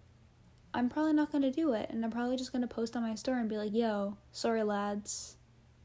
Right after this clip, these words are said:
no episode today." But, like, it's not like anyone's gonna be like, "Yo, how dare you not give us this quality content of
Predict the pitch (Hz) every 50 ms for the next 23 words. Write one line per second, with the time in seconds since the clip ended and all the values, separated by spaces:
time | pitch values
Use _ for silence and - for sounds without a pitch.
0 | - - - - - - - - - - - - - - - - - - 220 208
1 | 214 214 208 208 - 226 - 208 208 196 - 208 196 - - - - 254 - -
2 | - - - - - - - - - - - - - 320 330 339 330 349 339 339
3 | - - - 320 311 - 339 330 339 349 330 285 269 277 262 262 262 262 - 269
4 | 254 247 226 247 247 247 233 226 214 214 214 - 214 214 254 294 320 311 302 294
5 | 277 269 254 240 220 214 214 226 226 - - - - - - - 269 262 233 240
6 | 294 302 302 311 302 285 285 269 262 277 277 269 262 269 269 269 247 247 247 254
7 | 262 - - 254 240 233 - - - - 277 269 277 285 277 254 262 254 - -
8 | 240 240 254 277 285 - 262 247 233 233 233 220 208